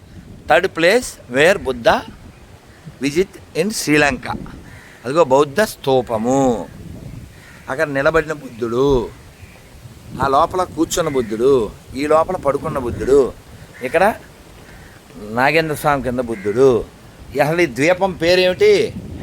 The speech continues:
నాగద్వీపము. సింహాలి భాష, శ్రీలంక.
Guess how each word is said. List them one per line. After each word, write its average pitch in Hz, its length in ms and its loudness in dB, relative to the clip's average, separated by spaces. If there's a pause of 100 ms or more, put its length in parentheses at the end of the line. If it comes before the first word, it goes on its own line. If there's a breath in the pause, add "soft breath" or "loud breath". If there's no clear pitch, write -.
(160)
నాగద్వీపము. 147 1400 -2 (400)
సింహాలి 151 680 0
భాష, 127 380 2 (800 loud breath)
శ్రీలంక. 151 1040 0